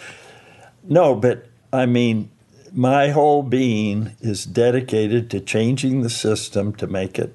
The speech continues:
more just and bring about greater individual flourishing. His is to support the current system with some tweaks here and there, I grant you. So he is no threat to anybody.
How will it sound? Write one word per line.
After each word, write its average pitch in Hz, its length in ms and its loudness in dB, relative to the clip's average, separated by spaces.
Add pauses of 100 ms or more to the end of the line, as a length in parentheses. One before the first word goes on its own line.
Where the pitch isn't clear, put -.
(160)
more 107 280 0
just 113 760 0
and 101 200 -4
bring 113 200 2
about 110 480 2 (200)
greater 120 520 2
individual 110 640 0
flourishing. 101 840 -4 (800)
His 175 540 0 (560)
is 113 340 2
to 113 400 2 (140)
support - 640 0 (500)
the 117 140 0
current 127 320 2
system - 420 -4 (160)
with 131 260 2
some 151 220 -2
tweaks 107 500 -2
here 101 200 0
and 95 120 -2
there, 95 460 -2
I 98 140 -2
grant 92 420 -8
you. - 80 -16 (800)
So 123 340 2
he 160 220 2
is 113 200 0
no 143 200 2
threat 139 540 -2
to 123 120 2
anybody. 175 800 -4